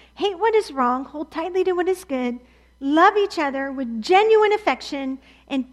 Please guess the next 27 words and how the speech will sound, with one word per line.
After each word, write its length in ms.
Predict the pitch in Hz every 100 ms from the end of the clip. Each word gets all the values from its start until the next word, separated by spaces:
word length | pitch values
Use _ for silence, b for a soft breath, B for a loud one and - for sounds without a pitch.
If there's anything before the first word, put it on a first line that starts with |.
| -
take 800 | - - 359 453 453 - 247 220
delight 840 | 320 302 294 294 294 226 - - - _ _ _ _
in 180 | 285 262
honoring 560 | - 294 294 269 240 226
each 220 | 214 214
other. 320 | - 226 - - _ _ _ _ _ _ _ _ _ _ _ -
Take 340 | 381 381 220
delight 560 | 262 262 247 247 240 240
in 100 | 214
it. 120 | - B B
It 160 | 359
should 220 | - 359 359
make 300 | 349 381 370
you 200 | 359 294 -
absolutely 720 | 381 392 - 359 330 269 302
giddy 680 | 226 202 202 311 262 226 - b b b _
to 120 | - - -
honor 500 | 320 269 214 208 220 _ _ _ _ _ -
one 260 | 226 262
another. 300 | 233 214 208 - _ _ _ _ _ _ _
We're 60 | 254
supposed 260 | - 302
to 80 | 285
take 400 | 233 - 302 262
delight 380 | 269 247 220 220
in 120 | 196
it, 120 | 180